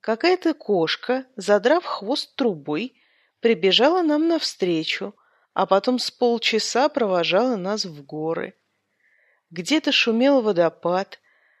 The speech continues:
высились великолепные горные сосны, как исполинские церковные подсвечники.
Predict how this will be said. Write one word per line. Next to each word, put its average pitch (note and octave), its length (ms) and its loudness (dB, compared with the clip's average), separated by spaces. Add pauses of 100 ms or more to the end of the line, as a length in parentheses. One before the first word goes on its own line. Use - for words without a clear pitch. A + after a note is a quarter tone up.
(140)
высились A#3+ 640 0
великолепные A3 840 0
горные G#3+ 560 2
сосны, G3 680 -2
как F3 240 -2
исполинские G#3+ 840 -4
церковные G3 680 -4
подсвечники. F3 1080 -8